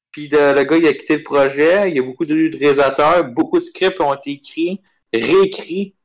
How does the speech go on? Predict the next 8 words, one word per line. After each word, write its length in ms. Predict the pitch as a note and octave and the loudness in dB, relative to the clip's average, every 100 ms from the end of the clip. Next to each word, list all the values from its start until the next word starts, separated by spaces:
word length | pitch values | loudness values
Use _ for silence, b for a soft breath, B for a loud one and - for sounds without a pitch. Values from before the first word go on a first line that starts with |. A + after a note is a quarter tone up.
| - | -4
recommencés. 960 | A2+ E3+ G3 F#3 E3 - D#3 F3+ F#3+ _ _ _ _ | -2 0 0 2 0 -2 -6 -8 -10 _ _ _ _
Uncharted, 840 | D3 D#3+ - D#3+ D#3+ F3+ F#3 F3+ D3 | -4 -2 0 0 0 -2 0 0 -2
ben, 80 | |
ils 140 | C3+ C3 | -6 -4
ont 220 | B2+ B2 A#2 | -6 -8 -6
retourné 360 | B2 D3+ D#3+ D#3+ | -6 -6 -8 -8
des 180 | D3 | -8
scènes. 420 | C3+ D3 E3 G3 | -6 -6 -6 -8